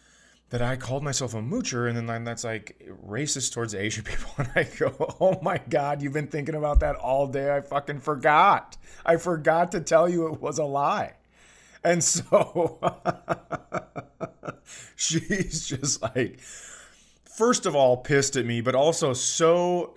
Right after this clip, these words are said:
glad that that wasn't the case.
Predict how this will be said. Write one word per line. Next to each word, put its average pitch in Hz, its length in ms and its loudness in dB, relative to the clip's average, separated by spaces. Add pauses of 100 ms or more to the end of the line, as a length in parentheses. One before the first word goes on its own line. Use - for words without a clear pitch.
(100)
glad 120 720 4
that 113 180 0
that 110 240 4
wasn't 110 300 -2
the 107 80 -4
case. 107 640 -6